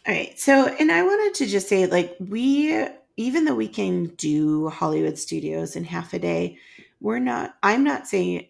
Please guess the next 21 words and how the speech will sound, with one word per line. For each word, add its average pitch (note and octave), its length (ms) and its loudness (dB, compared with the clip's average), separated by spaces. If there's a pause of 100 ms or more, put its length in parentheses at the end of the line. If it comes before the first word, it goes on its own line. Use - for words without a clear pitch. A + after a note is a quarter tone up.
for - 260 -6
us D3+ 200 -4
that D#3+ 140 -6
it's D#3+ 160 -8
a D3+ 40 -8
half D3+ 240 -10
day D3+ 100 -6
park - 360 -12
because D#3+ 260 -10
we D3+ 80 -4
don't D3+ 240 -8
like - 240 -8
it. G#3 220 -2
We A3 160 -4
do. E3 400 2
We D#3+ 160 0
really D3 340 -4
love D3 240 -8
Hollywood D3+ 420 -8
Studios. C#3+ 720 -10
It's D#3 220 -10